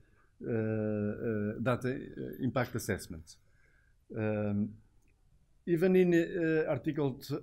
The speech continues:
thirty-five, uh, ex-, specified that a single assessment may address a set of similar processing operations.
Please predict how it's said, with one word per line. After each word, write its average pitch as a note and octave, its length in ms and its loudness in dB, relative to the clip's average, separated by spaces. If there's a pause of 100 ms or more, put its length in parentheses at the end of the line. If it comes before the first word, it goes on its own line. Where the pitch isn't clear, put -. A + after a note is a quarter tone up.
thirty-five, C#3 600 0
uh, - 300 -16 (540)
ex-, - 240 -10 (120)
specified C#3 680 0
that C#3+ 160 0
a C#3 40 2
single D#3+ 380 0
assessment C#3+ 560 -2
may C#3+ 160 4
address C3 420 2
a C3+ 80 -2
set - 320 -4
of B2 140 -4
similar C3 420 -2
processing A2+ 540 -6
operations. F#2 640 -8